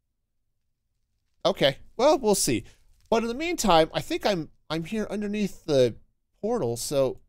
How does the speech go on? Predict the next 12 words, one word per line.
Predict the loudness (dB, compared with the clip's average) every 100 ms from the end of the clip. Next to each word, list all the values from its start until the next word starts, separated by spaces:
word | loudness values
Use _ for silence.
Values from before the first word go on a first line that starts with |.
| _ -20 -20 _ _ _ _ -20 -20 -20 -20 -20 -14 0
Yes. | 2 2 -2 -4 -10 -20 -20 _ _ _
Now, | 2
officially, | 4 2 0 0 4
there's | 4 2
apparently | 0 0 0 2
a | 2
way | 2 2 -2
to, | -4 -4 -2 2
uh, | 2 2 0 -8 _ _ _ _ _ _
trigger | -10 -6 -2 -2
that, | 0 0 0 -2 -2
but | 4 4 4